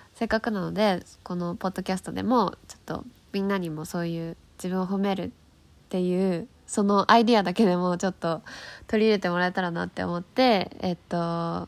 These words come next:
これからちょっとやっていきたいなっていうふうに思います。で、今日私が自分のこと褒めたいなって思うことは、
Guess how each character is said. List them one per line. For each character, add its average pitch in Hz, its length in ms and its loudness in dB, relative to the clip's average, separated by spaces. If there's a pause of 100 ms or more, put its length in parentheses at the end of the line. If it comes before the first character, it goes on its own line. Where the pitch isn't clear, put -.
(160)
こ - 80 -8
れ 180 80 -2
か 185 140 -4
ら 185 60 -4
ち 185 100 -6
ょ - 20 -4
っ - 20 -10
と - 280 -8
や 180 80 -4
っ - 40 -4
て - 120 -10
い - 20 -6
き - 60 -10
た 202 140 -2
い 185 60 -2
な 185 180 2
っ - 20 -6
て 170 240 -8
い 175 120 -4
う 170 60 -2
ふ 175 100 -4
う 175 120 0
に 208 240 0
思 180 240 0
い 180 80 0
ま 185 280 2
す。 - 140 -10 (500)
で、 233 100 4
今 339 240 8
日 233 40 12
私 214 360 6
が 233 320 10
自 202 120 -2
分 208 140 0
の 220 80 2
こ 226 100 -2
と 208 140 0
褒 196 100 2
め 196 100 0
た 226 160 6
い 208 60 4
な 185 140 4
っ - 20 -2
て 175 120 -2
思 180 200 0
う 180 60 -2
こ - 100 -6
と 185 160 0
は、 190 380 6